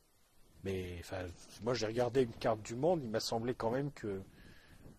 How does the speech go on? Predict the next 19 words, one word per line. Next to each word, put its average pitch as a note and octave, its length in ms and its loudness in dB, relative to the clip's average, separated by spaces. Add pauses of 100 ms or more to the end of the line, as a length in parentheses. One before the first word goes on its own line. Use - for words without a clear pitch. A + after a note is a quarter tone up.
(300)
il A#2 100 -6
y A2 100 0
avait A#2+ 200 -2
d'autres D3 320 4
pays G#3 340 6
sur - 260 -2
Terre F#3+ 300 -2
qui - 80 -4
n'étaient A2+ 200 -4
pas A#2+ 120 0
tout - 240 -10
à A2 80 2
fait - 180 0
non A2+ 140 -4
plus, D3+ 500 -2
euh, A2+ 220 0
des G#2 140 -4
puissances - 420 -4
secondaires. C#3+ 540 -4